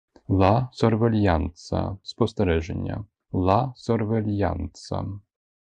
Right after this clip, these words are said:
Ла гуерра. Війна.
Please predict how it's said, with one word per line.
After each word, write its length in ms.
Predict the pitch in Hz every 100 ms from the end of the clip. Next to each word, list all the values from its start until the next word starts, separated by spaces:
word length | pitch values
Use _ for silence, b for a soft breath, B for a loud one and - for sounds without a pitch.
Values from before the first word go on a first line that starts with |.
| _ _ _ _ _ _ _
Ла 420 | 95 92 92 117 - -
гуерра. 840 | 98 101 104 87 82 - 82 85 87 - _ _
Війна. 540 | 101 101 95 82 92